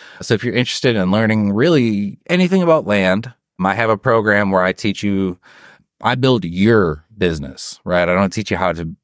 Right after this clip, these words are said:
to do my business. I find out what your desires are, and then I walk you through building that business. Because for me, that's approachable. I know how to do that. I've built a few businesses now.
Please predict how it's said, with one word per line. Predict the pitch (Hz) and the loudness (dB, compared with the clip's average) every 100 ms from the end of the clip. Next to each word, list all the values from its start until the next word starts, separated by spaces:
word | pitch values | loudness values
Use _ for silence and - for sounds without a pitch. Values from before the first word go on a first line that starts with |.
| _ | _
to | - | -8
do | 80 87 | -4 -2
my | 82 82 | 0 -2
business. | 73 71 69 55 - - | -4 -10 -12 -14 -16 -6
I | 95 | -4
find | 98 101 | -2 -2
out | 92 | -2
what | 80 87 | -2 -2
your | 90 101 98 | 0 0 0
desires | 101 90 85 82 80 | 0 0 2 2 2
are, | 78 76 | 2 0
and | 69 85 | -2 -4
then | |
I | 82 | -2
walk | 87 82 87 | 0 0 -2
you | 85 | -6
through | 92 82 | -6 -4
building | 82 80 80 | -4 -2 -2
that | 80 78 | -2 -2
business. | 90 80 76 65 - - - | -4 -6 -6 -12 -14 -16 -12
Because | 92 82 85 | -8 -4 -6
for | - | -4
me, | 90 90 | -2 0
that's | 92 95 127 | 0 0 -2
approachable. | - 175 - 60 - | -2 -4 -4 -10 -10
I | 69 | -8
know | 85 98 107 | -2 0 2
how | 98 85 | 2 0
to | |
do | 82 87 | -2 -4
that. | 69 65 80 | -4 -12 -6
I've | 80 | 0
built | 107 - | 0 0
a | |
few | 104 | -2
businesses | 92 85 80 78 - 76 | 0 -2 -2 -8 -10 -12
now. | 78 - | -12 -14